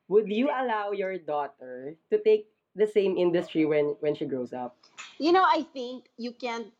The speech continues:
Speaker 2: really control. You just, you can't control what, kung anong gusto nila maging eh. 'Di ba? Parang,
Speaker 1: I love
Speaker 2: I'm pretty sure my mom had high hopes for me as well.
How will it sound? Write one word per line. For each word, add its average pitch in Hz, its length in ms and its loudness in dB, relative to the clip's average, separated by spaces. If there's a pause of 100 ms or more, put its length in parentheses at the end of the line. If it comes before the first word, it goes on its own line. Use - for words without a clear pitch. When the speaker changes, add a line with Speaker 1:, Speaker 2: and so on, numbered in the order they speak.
(140)
Speaker 2:
really 233 280 -4
control. 196 580 -6 (360)
You 240 120 -2
just, 269 200 -8 (480)
you 254 120 -4
can't 320 240 -2
control 247 500 -2
what, 233 220 -4
kung 240 160 -4
anong 247 160 -8
gusto 247 100 -8
nila 214 220 -4
maging 185 400 -4
eh. 139 120 -12 (440)
'Di 196 160 0
ba? 196 240 2
Parang, 247 560 -2
Speaker 1:
I 143 160 -12
love - 140 -6 (100)
Speaker 2:
I'm 269 160 -6
pretty 330 240 -10
sure 294 240 -8
my 269 160 -6
mom 233 240 2
had 226 240 -6
high 214 240 -8
hopes 196 320 -12
for 202 160 -6
me 208 200 -8
as 196 260 -10
well. 170 340 -4